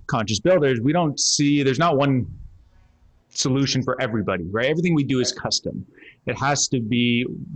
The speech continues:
for that individual, that family, right? And there's, I'm not gonna say that you have to do it this way or that way. I see our role as saying, "Here are the options.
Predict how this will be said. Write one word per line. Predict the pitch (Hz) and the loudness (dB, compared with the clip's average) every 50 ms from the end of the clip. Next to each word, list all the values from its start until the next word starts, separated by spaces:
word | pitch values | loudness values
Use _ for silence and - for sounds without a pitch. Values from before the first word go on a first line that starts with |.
| 139 - _ - | -14 -16 _ -2
for | 139 131 127 135 127 120 107 98 | 0 2 4 4 2 2 0 0
that | 117 113 120 120 - _ - - | -2 -2 -2 -4 -6 _ -10 -4
individual, | - 135 123 117 104 104 117 113 117 131 135 131 120 | -2 0 0 0 0 -2 -2 -2 0 0 0 0 0
that | 104 113 113 - - - | 0 -2 -4 -4 -8 -10
family, | - - 104 110 110 104 104 92 71 - 95 - - | -8 -6 -4 -2 -2 -2 -2 -2 -4 -6 -10 -6 -4
right? | 117 107 113 120 123 | -2 -2 -2 -2 -2
And | 131 117 113 113 | 0 0 2 2
there's, | 110 110 107 | 2 0 0
I'm | 113 110 120 | 0 0 0
not | 123 120 113 | 0 0 0
gonna | - 120 113 | -2 -2 0
say | - - 120 113 | 0 0 -2 -2
that | 110 110 104 | -2 -2 -2
you | 110 107 | -2 -4
have | 113 110 | -4 -4
to | - 113 | -4 -4
do | 104 110 | -2 -2
it | 110 110 | -2 0
this | 113 107 - | -2 -2 -2
way | 113 104 | -2 -2
or | 101 101 | 0 0
that | 123 143 160 151 | 0 0 0 2
way. | 151 147 147 147 143 - - - - _ _ _ - | 2 2 0 0 -2 -6 -14 -20 -20 _ _ _ -2
I | 127 | -2
see | 123 - 139 127 127 - | 0 0 0 0 0 0
our | 123 123 127 131 127 | 0 2 2 2 2
role | 123 120 117 113 110 113 117 120 | 0 0 0 0 0 0 0 -2
as | 113 104 - | -2 -2 -2
saying, | - 113 104 104 98 - | -2 -2 -2 -2 -2 0
"Here | - 156 156 | 0 2 4
are | 147 139 131 120 | 4 2 2 2
the | 113 110 - | 0 -2 -2
options. | - 113 131 139 - - 180 180 185 185 175 170 - | 0 -2 -2 -2 -2 0 2 2 4 2 2 0 -2